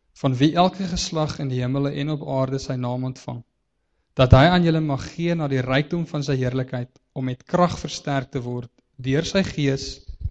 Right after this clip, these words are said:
in die innerlike mens, sodat Christus deur die geloof in julle harte kan woon, julle wat in die liefde gewortel en gegrond is, en julle in staat kan wees om saam met al die heiliges ten volle te begryp wat die breedte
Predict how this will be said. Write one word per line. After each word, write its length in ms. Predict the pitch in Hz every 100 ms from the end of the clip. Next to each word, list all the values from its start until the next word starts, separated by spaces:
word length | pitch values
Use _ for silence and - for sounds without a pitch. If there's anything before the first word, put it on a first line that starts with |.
| _
in 100 | 143
die 100 | 135 143
innerlike 400 | 147 143 147 139
mens, 500 | 127 123 120 - - _ _ _ _ -
sodat 400 | - 156 147 - -
Christus 480 | 220 214 - 190 135
deur 140 | 147
die 120 | 147
geloof 520 | - 135 135 156 185 180
in 100 | 165
julle 200 | 156 127
harte 280 | 127 135 151
kan 240 | - 135 120
woon, 320 | 123 139 185 _ _ _ _ -
julle 340 | 135 151 220
wat 160 | 196 180
in 100 | 170
die 60 | 147
liefde 400 | 131 170 - 214
gewortel 560 | 196 131 127 135 147
en 120 | 135 127
gegrond 500 | 135 - 139 131 135
is, 280 | - - _ _ _ _ _ -
en 120 | 156 156
julle 180 | 160 151
in 80 |
staat 540 | 135 - - 226 226 226
kan 180 | 151 131
wees 480 | 123 131 - - _
om 160 | 143 139
saam 580 | - - 214 208 208 180
met 180 | 151 - -
al 180 | 202
die 140 | 220 190
heiliges 680 | 135 131 131 143 147 - - _ _ _
ten 180 | - 135
volle 360 | - - 226 226
te 160 | 208
begryp 480 | 156 - - 131 131 - -
wat 140 | 135
die 120 | 135 123
breedte 580 | 127 135 135 135 196